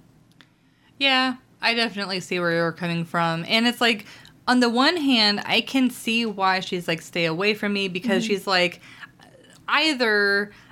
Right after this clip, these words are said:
Speaker 1: "I don't want you to get hurt," or, "What if you're the killer?"
Speaker 2: Mm-hmm.
Speaker 1: And, um, it was kinda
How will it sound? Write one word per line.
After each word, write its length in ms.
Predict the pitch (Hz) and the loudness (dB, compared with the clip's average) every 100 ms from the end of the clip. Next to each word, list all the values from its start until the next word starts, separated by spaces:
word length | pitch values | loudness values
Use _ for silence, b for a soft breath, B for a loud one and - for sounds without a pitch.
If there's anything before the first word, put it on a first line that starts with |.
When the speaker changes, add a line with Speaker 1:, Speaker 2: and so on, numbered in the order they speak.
| - | -4
Speaker 1:
"I 120 | 196 | -2
don't 200 | 214 262 | 0 0
want 180 | 233 226 | 0 0
you 80 | 240 | 0
to 120 | 254 | 0
get 220 | 254 247 | 0 -2
hurt," 520 | - 160 147 139 - - b b _ _ | -2 0 0 -2 -8 -20 b b _ _
or, 680 | 339 349 240 190 175 175 175 B B _ | -2 2 2 2 2 0 -4 B B _
"What 160 | 180 247 | -2 0
if 160 | 302 277 | 0 0
you're 120 | 277 | -2
the 100 | 220 | -2
killer?" 420 | - 185 143 - | -4 -4 -4 -6
Speaker 2:
Mm-hmm. 280 | 247 247 240 - B B B - - | -2 -2 -2 -6 B B B -8 0
Speaker 1:
And, 540 | 214 208 208 202 202 | 2 4 2 0 -2
um, 300 | - 190 190 | -2 0 0
it 120 | 175 214 | 2 2
was 200 | 254 - | 2 0
kinda 280 | 254 220 | 0 0